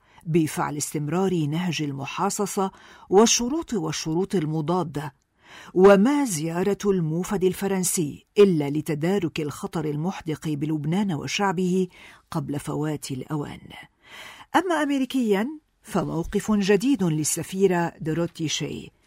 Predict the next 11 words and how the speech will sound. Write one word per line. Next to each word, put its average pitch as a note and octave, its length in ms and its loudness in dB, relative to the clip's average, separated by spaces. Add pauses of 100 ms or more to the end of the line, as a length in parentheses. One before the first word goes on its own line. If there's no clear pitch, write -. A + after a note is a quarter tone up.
(160)
أكدت D#3+ 380 -4
فيه G3+ 480 -2 (560)
أننا A3 340 8
ما G#3+ 240 6
نزال G#3+ 480 2
نستعمل F3+ 680 0
سياسة D#3+ 460 -4
الضغط E3+ 420 -4
على D3+ 300 -4
حزب D#3 320 -8
الله C#3+ 400 -4